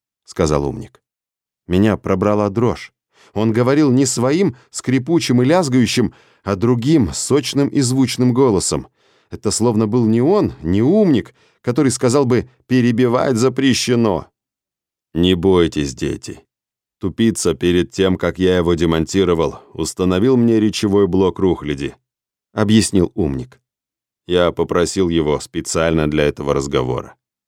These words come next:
Итак, вам по тринадцать с половиной лет. Мы не успели вырастить вас. Ресурсы закончились, прежде чем вы стали взрослыми. Теперь запоминайте. Вы останетесь здесь, пока жив стрелок. Он —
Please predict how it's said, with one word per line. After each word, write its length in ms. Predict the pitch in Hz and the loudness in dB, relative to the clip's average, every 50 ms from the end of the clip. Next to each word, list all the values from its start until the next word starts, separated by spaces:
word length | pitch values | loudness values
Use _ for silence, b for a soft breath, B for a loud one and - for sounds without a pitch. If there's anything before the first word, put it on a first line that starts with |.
| _ _ _ _ - | _ _ _ _ -10
Итак, 500 | - 80 - - 92 92 98 104 - _ _ _ _ _ _ _ _ _ | -10 -10 -6 -2 -2 0 0 -2 -4 _ _ _ _ _ _ _ _ _
вам 320 | - 85 95 104 110 113 95 | -4 -2 0 2 0 0 0
по 120 | - 107 | -2 -2
тринадцать 640 | 87 - 101 101 95 98 92 90 87 - 98 92 - | 0 0 0 2 2 2 0 0 -2 -2 -2 -4 -4
с 60 | - | -4
половиной 520 | - 87 82 78 76 73 78 73 71 69 | -4 -2 0 0 0 0 0 0 -2 -2
лет. 380 | 67 64 62 57 - - _ _ _ _ _ _ _ _ _ _ _ _ | -4 -4 -8 -10 -12 -16 _ _ _ _ _ _ _ _ _ _ _ _
Мы 160 | - 107 113 113 | -4 0 0 2
не 100 | 113 113 | 2 2
успели 480 | 110 98 - - - 127 127 123 98 | 2 0 -2 -2 0 2 2 2 2
вырастить 540 | 85 76 80 73 69 67 - - - - - | 2 0 0 -2 -2 -4 -10 -12 -16 -14 -12
вас. 320 | 69 65 57 - - - _ _ _ _ _ _ _ _ - | -10 -10 -10 -10 -14 -20 _ _ _ _ _ _ _ _ -4
Ресурсы 600 | 95 104 107 - 113 110 98 - - 107 95 - _ _ _ _ - | 0 0 0 2 2 0 0 0 0 -2 -2 -2 _ _ _ _ -8
закончились, 720 | - 101 110 - - 131 123 107 - - 92 92 85 - | -4 -4 -2 0 0 0 0 0 0 -2 -2 -2 -2 -2
прежде 400 | - 92 101 101 95 87 98 90 | 0 0 2 2 2 0 -2 -2
чем 220 | - 101 98 92 | 0 0 0 2
вы 100 | 90 87 | 0 0
стали 320 | 82 - - 87 82 80 | -2 -2 -2 0 0 0
взрослыми. 640 | 76 73 78 73 73 69 - - - - 52 - _ _ _ _ _ _ _ _ _ _ _ _ _ | -2 -2 -2 -2 -2 -4 -6 -8 -14 -16 -16 -18 _ _ _ _ _ _ _ _ _ _ _ _ _
Теперь 320 | - - - 95 90 85 | -14 -6 -2 0 2 2
запоминайте. 800 | 80 82 80 - 80 78 76 73 73 71 65 58 - - - - _ _ _ _ _ _ _ _ _ _ _ | 2 2 0 0 0 0 2 2 0 0 -2 -6 -8 -14 -20 -20 _ _ _ _ _ _ _ _ _ _ _
Вы 160 | 90 98 101 | -2 0 2
останетесь 640 | 95 87 - - - 90 87 87 82 - 90 85 76 | 2 0 -2 -2 -2 0 0 0 0 -2 -2 -4 -2
здесь, 360 | 73 90 95 101 95 - - _ _ _ _ _ _ | 0 0 0 0 0 -4 -10 _ _ _ _ _ _
пока 360 | - 90 92 87 - 110 110 | -8 -8 -6 -2 0 2 2
жив 240 | 95 87 95 95 - | 2 2 2 0 0
стрелок. 560 | - - 85 80 78 71 65 57 - _ _ _ _ _ _ _ _ _ _ _ _ _ - | -4 -4 -2 -2 -2 -2 -2 -6 -8 _ _ _ _ _ _ _ _ _ _ _ _ _ -4
Он — 300 | 104 101 107 113 113 b | -2 0 0 0 -2 b